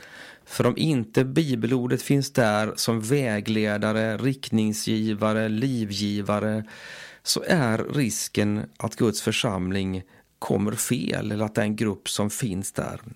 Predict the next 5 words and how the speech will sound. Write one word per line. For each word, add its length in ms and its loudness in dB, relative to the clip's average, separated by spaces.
Därför 580 2
denna 420 4
iver, 720 2
därför 480 2
denna 640 2